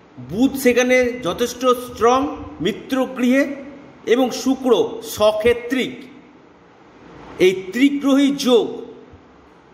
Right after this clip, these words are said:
এই ছয়টি রাশি করবে মালামাল, অর্থাৎ কোটি টাকার মুখ দেখতে চলেছে এই ছয় রাশি।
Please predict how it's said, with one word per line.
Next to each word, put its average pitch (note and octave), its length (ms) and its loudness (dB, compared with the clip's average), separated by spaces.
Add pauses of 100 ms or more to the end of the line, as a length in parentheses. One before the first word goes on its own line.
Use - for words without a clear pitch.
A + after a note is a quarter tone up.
(280)
এই A3 300 2
ছয়টি B3 580 0
রাশি G#3+ 520 0 (1080)
করবে G#3 520 2 (360)
মালামাল, D3 760 -2 (300)
অর্থাৎ G#3+ 480 2 (1080)
কোটি B3+ 400 2
টাকার A#3+ 360 0
মুখ A3+ 180 -2
দেখতে A#3 400 0
চলেছে A#3+ 500 2
এই A3 420 -4
ছয় F#3+ 380 -2
রাশি। F3 380 0